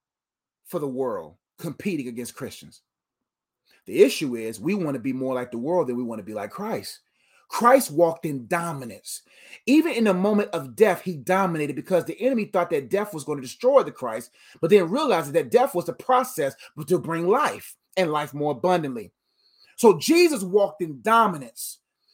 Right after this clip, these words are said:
And we as believers, followers of Jesus, are supposed to operate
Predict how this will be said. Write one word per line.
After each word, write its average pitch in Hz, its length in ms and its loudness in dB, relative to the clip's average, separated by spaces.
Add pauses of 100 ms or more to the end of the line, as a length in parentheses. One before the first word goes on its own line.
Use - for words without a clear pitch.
(120)
And 190 180 -2
we 359 320 8
as 220 220 0
believers, 202 640 0
followers 277 460 2
of 165 40 -10
Jesus, 202 300 -6
are 190 100 -4
supposed 220 360 -6
to - 140 -8
operate 240 460 0